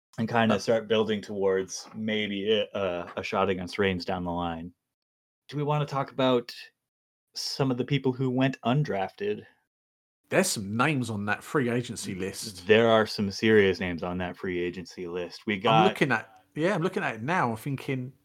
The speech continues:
Speaker 2: how did they not, not get signed? It's strange.
Speaker 1: Mm-hmm. So we're looking, looking at this list here. We got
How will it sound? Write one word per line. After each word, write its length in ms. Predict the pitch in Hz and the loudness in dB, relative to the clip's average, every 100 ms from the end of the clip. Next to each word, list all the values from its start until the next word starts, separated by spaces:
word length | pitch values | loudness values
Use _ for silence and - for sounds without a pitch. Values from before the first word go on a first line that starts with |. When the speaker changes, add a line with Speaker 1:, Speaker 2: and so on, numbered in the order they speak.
| _ _ | _ _
Speaker 2:
how 200 | - 202 | -4 -4
did 140 | 277 440 - | 0 0 2
they 140 | 294 | 0
not, 200 | 240 240 - - | 2 -2 -4 -4
not 220 | 208 208 | -4 -2
get 120 | - 185 | -4 -4
signed? 580 | - 208 277 156 85 - _ - | -4 -4 -4 -6 -10 -16 _ -12
It's 240 | 208 - - | -12 -12 -12
strange. 720 | - - 147 131 101 - - _ _ _ - | -10 -6 -6 -6 -6 -12 -18 _ _ _ -8
Speaker 1:
Mm-hmm. 380 | 123 156 113 90 - _ _ - | -2 0 0 -2 -10 _ _ -2
So 160 | 160 | 4
we're 100 | 175 | 6
looking, 260 | 180 175 165 | 6 2 -4
looking 240 | 165 175 151 | 0 2 0
at 120 | 131 | 0
this 240 | 131 - | -2 -2
list 280 | 117 107 - | 0 0 -2
here. 240 | - 101 117 | -2 0 0
We 100 | 113 | 0
got 320 | 117 113 113 | 2 2 0